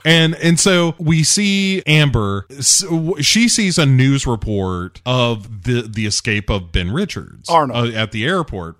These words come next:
Speaker 1: Yeah, but then they slip in, uh, the, this video of Arnold escaping the airport, slips in like, "Oh, and by the way, he also murdered these two people."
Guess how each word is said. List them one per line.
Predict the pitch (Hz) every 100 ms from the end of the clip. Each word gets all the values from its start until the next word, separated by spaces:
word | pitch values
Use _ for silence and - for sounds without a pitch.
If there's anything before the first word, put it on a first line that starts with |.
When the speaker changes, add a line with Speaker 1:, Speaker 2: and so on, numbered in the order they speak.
| -
Speaker 1:
Yeah, | 151 104 76 -
but | 120 160 151 139
then | 135 185
they | 196
slip | 196 - 165 165 160
in, | 135 131 127 127 123 - -
uh, | 123 123 113 117
the, | 117 117
this | 110 113 107
video | 104 143 180 107 92 92
of | 95 104
Arnold | 101 107 104 98 95 85 - _
escaping | 117 101 175 190 143 110
the | 98 95
airport, | 104 185 185 120 82 78 -
slips | - 175 196 170
in | 165 147
like, | 123 107
"Oh, | 123 127 117
and | 113 107
by | 92 101
the | 104
way, | 98 110
he | 101 101
also | 90 107 107
murdered | 90 87 143 131 82 80
these | 87 87 -
two | 92
people." | 80 87 80 78 73 76